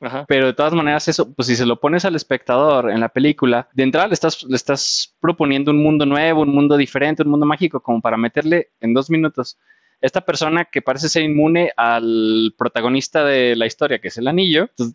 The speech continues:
Speaker 2: pues como que, ¿qué onda, no? Como que no, no enriquece nada, al contrario, genera más preguntas y a lo mejor no cumple el propósito, ¿no? Que es, que es entretener. De,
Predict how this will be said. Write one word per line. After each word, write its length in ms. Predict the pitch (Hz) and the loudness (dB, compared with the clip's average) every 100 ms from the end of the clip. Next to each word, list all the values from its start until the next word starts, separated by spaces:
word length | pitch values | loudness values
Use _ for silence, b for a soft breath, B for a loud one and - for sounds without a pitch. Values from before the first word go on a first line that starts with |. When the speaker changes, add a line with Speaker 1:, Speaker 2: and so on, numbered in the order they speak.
| _ | _
Speaker 2:
pues 200 | 117 - | -8 -4
como 260 | 107 107 - | -2 -2 -2
que, 220 | 101 - | -6 -6
¿qué 120 | - | -4
onda, 180 | 127 120 | -2 0
no? 120 | 117 | -2
Como 280 | 120 110 101 | -2 -4 -4
que 260 | - 107 98 | -4 -4 0
no, 260 | 135 139 147 | 2 2 0
no 400 | 139 135 143 151 | 0 2 2 2
enriquece 360 | 147 143 147 156 | 0 0 -2 0
nada, 220 | 151 180 | 2 2
al 80 | 180 | 2
contrario, 580 | 131 123 135 151 151 147 | 0 0 0 2 2 2
genera 280 | 131 123 127 | 0 -2 -2
más 140 | 127 | -2
preguntas 440 | - 143 175 202 160 | 0 2 2 0 0
y 100 | 127 | 0
a 40 | |
lo 80 | 120 | 0
mejor 300 | 117 147 143 | -2 -2 -2
no 120 | 143 | -2
cumple 300 | 135 131 135 | 0 0 0
el 60 | 127 | 0
propósito, 540 | 117 - 139 120 101 | -2 -2 -4 -4 -6
¿no? 160 | 107 117 | -6 -2
Que 100 | 110 | -4
es, 160 | - | -4
que 80 | - | -6
es 80 | 123 | -4
entretener. 480 | 135 143 151 160 - | -2 0 0 -2 -2
De, 260 | 123 123 | 0 0